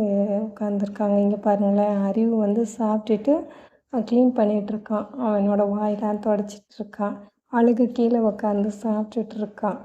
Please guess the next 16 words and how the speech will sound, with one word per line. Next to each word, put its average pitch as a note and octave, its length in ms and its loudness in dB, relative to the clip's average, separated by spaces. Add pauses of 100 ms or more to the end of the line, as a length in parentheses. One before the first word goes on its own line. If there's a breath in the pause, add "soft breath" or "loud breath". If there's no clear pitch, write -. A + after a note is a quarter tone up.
(280 loud breath)
இங்க A3+ 220 4
பக்கத்துல A#3+ 500 0
மரம் G#3+ 420 2
இருக்கு, A3 220 -4
பால்கனி G3+ 540 0
பக்கத்துல, G3+ 360 -4
பக்கத்து G#3 400 -4
வீட்ல G3+ 240 -2
உள்ள F#3+ 160 0
மரம். G3 440 -2
அதுல G3 260 -2
வந்து G3+ 160 2
பேர்ட்ஸ்லாம் G#3+ 580 0
வரும்ல, G3 300 0
அதோட G3+ 420 0
உட்காந்து G3+ 540 -2